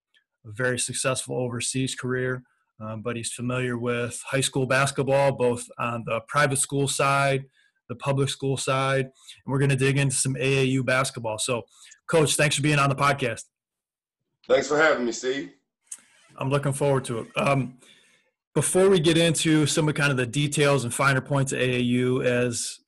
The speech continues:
Speaker 1: as you know, and, and I'm probably not really familiar with A A U, and some coaches still, still aren't that familiar, is we try to figure out the best way to go about, you know, if you're a high school coach,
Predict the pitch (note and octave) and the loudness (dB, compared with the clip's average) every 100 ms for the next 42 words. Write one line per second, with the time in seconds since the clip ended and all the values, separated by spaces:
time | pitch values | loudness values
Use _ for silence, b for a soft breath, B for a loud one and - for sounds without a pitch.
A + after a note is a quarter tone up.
0 | _ C3 A#2 C#3+ D3 C#3+ D3 C#3+ C#3 A#2+ | _ -8 -4 0 0 2 2 2 0 -2
1 | - A#2+ B2+ C#3 D3 C3 B2 A#2+ B2 A#2+ | -4 -2 0 0 0 0 0 0 0 0
2 | A2 F#2+ - C3 C3 B2+ B2 C3 C3 - | -4 -10 -10 -4 -2 0 0 0 0 -2
3 | B2+ B2+ B2+ B2 B2 B2 B2 C3+ B2 A#2+ | -4 -2 -2 -2 -2 0 0 0 0 -2
4 | C#3+ C3 D3+ C3+ B2+ - D3+ C#3 B2+ B | -2 0 -2 -2 -4 -4 0 0 -2 B
5 | B B B B - - B2+ C3 C#3 B2+ | B B B B -6 0 2 2 2 0
6 | B2 B2+ C3 C3 B2+ - D3+ C#3+ C#3 C#3+ | 0 0 0 0 -2 0 2 2 0 -2
7 | C3 C#3 C#3 B2+ A2 C3+ C3+ - C3 B2+ | 0 0 0 -4 -2 0 0 -2 -2 -2
8 | C3 G#2+ B2 B2 G#2+ B2 B2 A#2+ - - | -4 -4 0 0 0 0 0 -2 -6 -12
9 | A#2 A#2 - A#2+ B2+ C3 - C3+ A#2+ _ | -8 -6 -4 -4 -2 -2 -2 -4 -6 _
10 | _ - C3 B2 B2 - | _ -2 0 0 -4 -8